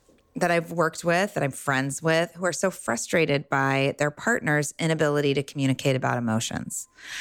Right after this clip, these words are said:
And I wanna say, shout out to the dads that listen to this show, really appreciating you. And I in no way am attacking all men. Um, and I real-, and I, I, I love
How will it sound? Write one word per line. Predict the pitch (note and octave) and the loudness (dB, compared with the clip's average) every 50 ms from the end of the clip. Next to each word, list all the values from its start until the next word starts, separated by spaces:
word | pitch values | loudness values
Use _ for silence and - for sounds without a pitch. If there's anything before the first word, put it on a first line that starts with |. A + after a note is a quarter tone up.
| - - - _ - | -10 -10 -10 _ 0
And | G#3 G3+ G3 F#3+ F#3+ - - - | 2 2 2 0 -2 -4 -4 -2
I | E3 | 0
wanna | D#3+ D#3+ D#3+ E3 E3+ | 2 2 2 0 0
say, | - - G3 F#3 F3+ F3+ F#3 G3 | -2 0 2 2 4 4 2 0
shout | - - - D#3+ D3 D3 | -2 -2 0 2 2 2
out | D#3 D#3 E3 - _ - | 2 2 0 -2 _ -6
to | - F#3 | -4 -2
the | F3+ F#3+ | -2 0
dads | F#3+ F3+ F3+ F3+ F3+ F3+ - | 2 2 2 2 0 0 -2
that | G3 - | -4 -2
listen | - D#3+ - - F#3 E3+ | -2 -2 -2 -2 -6 -6
to | - F#3 | -6 -2
this | F#3 G3 G#3+ - | -2 0 0 0
show, | - - - F#3+ D#3+ D3+ D3+ D3+ D3+ E3 G3 A3 A3 _ _ _ _ _ _ - | 0 2 2 2 2 4 2 2 2 0 0 -2 -6 _ _ _ _ _ _ -4
really | D#3 D3+ C3+ C#3 D3+ F#3 | -2 0 2 2 2 0
appreciating | F#3+ - - G#3+ G3 - - G3 F3+ E3+ E3 E3 D#3 | 0 0 0 0 0 2 2 2 2 2 2 0 2
you. | D3 C#3+ C3+ | 2 2 2
And | C3+ C#3 - - | 2 0 0 0
I | D3+ D3 | 0 0
in | C#3+ C#3+ C#3+ D3 | 0 0 0 2
no | D3 C#3+ D3 D3+ D3+ | 2 2 2 2 2
way | E3 D#3 D3 D3 C#3+ D3 | 2 2 2 2 0 0
am | G2 A2 C#3+ | -2 -2 -6
attacking | C3+ - - - C#3 C3 - - C3+ C3 C3 - - | -6 -6 -4 -2 -2 -2 -2 -4 -4 -4 -4 -6 -2
all | - C3 C3 D#3 | 0 0 2 2
men. | D#3 A#2+ A#2 B2 B2+ F3+ G3 _ _ _ _ - - - - - - - - - - - - _ - | 2 0 0 0 0 -2 -4 _ _ _ _ -20 -20 -20 -20 -20 -20 -20 -20 -20 -20 -20 -20 _ -4
Um, | - C3+ C3 B2+ - | -2 -2 0 -2 -2
and | - C3+ C#3 | -4 -2 -2
I | C3 C3 B2+ - _ _ _ _ _ - - - - | -2 -2 -2 -6 _ _ _ _ _ -20 -20 -12 -8
real-, | G#3 - D3 C#3+ C#3+ - - | -2 0 2 2 2 0 -2
and | D3+ D3 | -4 -4
I, | D3 D3+ - - - | -2 -4 -4 -4 -4
I, | D3 D3 - _ - | -4 -4 -4 _ -2
I | D#3+ D#3 | 0 2
love | D3 D3 D3 C#3+ D3 C#3+ C#3+ C#3+ D#3 F3 F#3 | 2 2 4 4 2 4 4 2 0 0 0